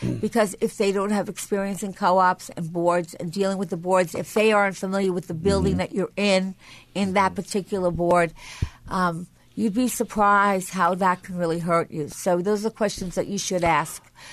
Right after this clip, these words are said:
Speaker 1: I was just
Speaker 2: Um,
Speaker 1: teaching the Element agents, uh, the other day on board packages, um, you know, and your, your company does that. You know, they t-, actually teach the agents how to put together a superior board package, and, you know, not everybody does that, so you really do need to help
Speaker 2: No,
Speaker 1: a good
Speaker 2: and I
Speaker 1: agent to
Speaker 2: think
Speaker 1: do it.
Speaker 2: the average person, including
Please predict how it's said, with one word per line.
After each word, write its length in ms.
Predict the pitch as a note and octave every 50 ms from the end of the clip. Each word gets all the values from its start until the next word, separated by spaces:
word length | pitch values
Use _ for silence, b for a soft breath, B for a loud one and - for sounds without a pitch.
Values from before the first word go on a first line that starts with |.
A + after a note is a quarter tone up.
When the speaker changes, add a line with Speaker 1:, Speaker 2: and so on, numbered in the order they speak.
| B B B
Speaker 1:
I 80 | G2
was 100 | G#2 G2 F#2
just 120 | F#2+ F2
Speaker 2:
Um, 80 | - -
Speaker 1:
teaching 320 | G#2+ - - G2+ F2+ E2
the 100 | D#2+ E2
Element 320 | E2+ E2 E2+ E2+ E2+ E2+ F2
agents, 520 | F2 F2 D#2+ E2 E2 D#2+ - - - -
uh, 220 | E2+ E2 D2+ D2+ D2+ D2
the 100 | E2 D#2+
other 120 | D#2+ D#2+
day 280 | C#2+ G2 G#2 A2 F#2+ D#2+
on 200 | D#2 D2 C#2+ C#2
board 240 | D2 D2+ D2 C#2
packages, 640 | - D#2 C#2 C2+ C#2 C#2+ B1+ C#2+ D2 D2+ D#2 D#2+ F2 - -
um, 440 | D#2+ D#2 D2+ D2 C#2+ C2+ D2 D#2 - -
you 120 | - A2 F2+
know, 140 | C#2 C#2+ D2+
and 180 | - D#2 - - -
your, 220 | - G#2 F#2+ G#2 - -
your 180 | G2+ G2+ G#2 G2+
company 340 | - G2+ D#2+ E2 D#2+ D2+
does 300 | C#2+ C2+ G2 F#2 F#2 F2
that. 220 | D2 C#2 - - - -
You 120 | D2 C#2+
know, 60 | C#2
they 100 | C#2+ E2+ E2 -
t-, 140 | - - F2
actually 220 | F#2+ - - F2+ - -
teach 360 | - - A2 G#2 F#2+ - -
the 160 | - F#2+ E2+
agents 440 | E2 F2 E2+ D#2 - E2+ D#2+ D2+ -
how 420 | - - - - F2+ E2+ E2+ F2 F2
to 60 | E2+
put 140 | F2 F#2 -
together 600 | E2+ D2+ D#2 E2 E2 D#2 D#2+ D#2 D2 D2+ D2+ - b b b b b b _ -
a 380 | C#2 D2 D2+ D#2+ D#2 D2+ C#2+ - - -
superior 480 | - - E2 - F2+ E2+ E2 D#2+ D#2+
board 300 | C#2+ C#2+ D#2+ F2 F#2+ F2
package, 400 | - D#2+ D2 C#2 - A1+ B1 C2+
and, 260 | D#2 C#2 C#2+ C#2 G#1+ A1
you 80 | E2
know, 120 | D#2 D2 C#2+
not 160 | C#2+ D2+ F2
everybody 280 | G2+ G#2+ G2+ G2+ F2 E2+
does 260 | D2+ F#2 A2 A2+ F2+
that, 180 | D2+ B1+ -
so 80 | - D#2+
you 80 | D#2+ D2+
really 260 | D2+ F2 G#2 A2+ G#2+
do 160 | E2+ F#2 F#2+
need 220 | F#2 F2+ E2+ D2
to 40 | D2+
help 120 | D2+ D#2 -
Speaker 2:
No, 260 | C4 C4 A#3 G#3 G#3
Speaker 1:
a 40 | -
good 80 | - A#3
Speaker 2:
and 80 | A#3+
I 60 | A#3+ B3+
Speaker 1:
agent 60 | -
to 60 | -
Speaker 2:
think 180 | C4+ C4 B3 A#3+
Speaker 1:
do 60 | -
it. 100 | - - F#3
Speaker 2:
the 160 | A3+ A3+ A#3
average 340 | A3+ A3+ A#3+ A3+ B3 A3 -
person, 300 | - D#4 F4+ E4 - C#4+
including 600 | C4 A#3 A3+ C4 D#4+ D4+ C4+ C#4+ C4+ B3+ A3+ A3